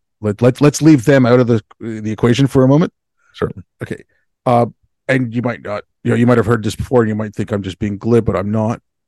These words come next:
Speaker 1: I think it came, it goes back to, okay, we came out of the trees, we got into small groups. Groups needed to be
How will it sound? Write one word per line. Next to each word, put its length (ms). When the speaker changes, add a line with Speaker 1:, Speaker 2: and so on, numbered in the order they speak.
Speaker 1:
I 80
think 200
it 120
came, 420
it 140
goes 220
back 340
to, 460
okay, 160
we 140
came 180
out 80
of 60
the 60
trees, 680
we 80
got 120
into 120
small 240
groups. 500
Groups 320
needed 220
to 60
be 260